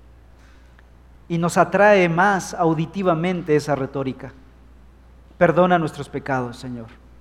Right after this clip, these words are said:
Hoy hemos escuchado tu voz, tu palabra, con la verdad de cómo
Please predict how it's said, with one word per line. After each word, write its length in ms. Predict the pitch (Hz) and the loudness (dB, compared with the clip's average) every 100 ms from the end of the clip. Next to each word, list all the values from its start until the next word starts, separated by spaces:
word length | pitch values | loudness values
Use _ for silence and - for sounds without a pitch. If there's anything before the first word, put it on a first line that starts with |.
| - - - | -20 -12 2
Hoy 300 | 170 185 180 | 4 4 4
hemos 220 | 175 170 | 0 -4
escuchado 540 | 165 - - 165 170 | -10 -12 -4 -2 0
tu 160 | 170 175 | -2 -4
voz, 420 | 151 127 - - - | -4 -6 -10 -20 -12
tu 140 | 156 | -2
palabra, 580 | 175 160 143 117 113 - - - - - - - - - | 0 2 0 -4 -8 -14 -20 -20 -20 -20 -20 -20 -20 -10
con 180 | 151 143 | -2 2
la 100 | 135 | 2
verdad 640 | 135 131 135 139 139 139 135 - - - - - - - | 2 0 2 2 2 -2 -8 -18 -20 -20 -20 -20 -20 -12
de 140 | 123 | -12
cómo 680 | - - 165 165 165 165 165 | -4 2 2 2 -2 -4 -8